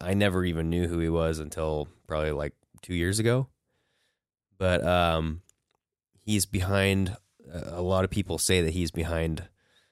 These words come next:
what's going on right now as far as funding the caravan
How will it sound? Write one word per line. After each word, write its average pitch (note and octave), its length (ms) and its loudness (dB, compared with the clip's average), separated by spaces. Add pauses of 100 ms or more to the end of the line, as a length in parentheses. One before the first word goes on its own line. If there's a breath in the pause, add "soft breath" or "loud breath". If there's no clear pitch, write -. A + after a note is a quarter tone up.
(120 soft breath)
what's F#2+ 240 -4
going F2 300 2
on E2 280 0
right E2 200 0
now E2+ 480 0 (120)
as E2 160 -6
far F2 260 0
as D#2+ 120 -2
funding E2+ 580 0 (440 loud breath)
the - 60 -18
caravan F2+ 760 2